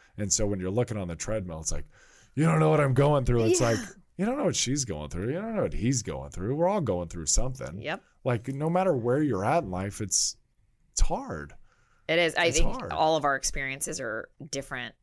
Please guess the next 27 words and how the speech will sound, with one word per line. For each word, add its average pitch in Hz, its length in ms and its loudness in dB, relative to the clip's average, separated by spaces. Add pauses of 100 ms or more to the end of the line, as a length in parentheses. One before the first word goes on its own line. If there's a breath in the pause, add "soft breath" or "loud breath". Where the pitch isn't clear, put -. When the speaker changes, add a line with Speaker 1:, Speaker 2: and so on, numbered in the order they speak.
(160)
Speaker 2:
for 123 240 -6
us. 113 320 -4
I 135 60 -2
was 143 140 -4
just 147 160 -8
listening 143 260 -10
to - 120 -12
another 123 200 -10
podcast - 480 -8
too 127 140 -4
about, 120 300 -8 (500 loud breath)
like, 131 160 -6
forgiveness. 131 520 -4
I 123 40 0
think 117 140 -8
it - 40 -12
was, - 140 -8
uh, 113 360 -2 (920)
the 139 340 -2
Schwarzenegger, 131 680 -4
one 131 100 -6
of 127 60 -4
the 127 60 -4
daughters 123 340 -2
wrote 135 140 -6
this - 160 -6
book, - 300 -6